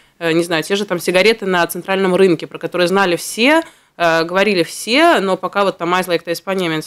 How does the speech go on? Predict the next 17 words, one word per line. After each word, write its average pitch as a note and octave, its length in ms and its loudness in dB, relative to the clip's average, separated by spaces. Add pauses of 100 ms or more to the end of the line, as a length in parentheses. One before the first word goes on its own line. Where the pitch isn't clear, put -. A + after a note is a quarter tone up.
не E3 240 -2
провел E3 400 2
вот D3 160 -8
этот - 260 -12
вот, D3+ 140 -8 (100)
э, D3+ 400 0
свой E3+ 220 0
эксперимент, G3 640 2
и F#3+ 80 2
это E3 280 0
все E3+ 200 -8
не, E3+ 220 2
не F#3 140 0
показали E3+ 500 0
вот D3+ 180 -8
так E4 240 2
вот, G#3 120 0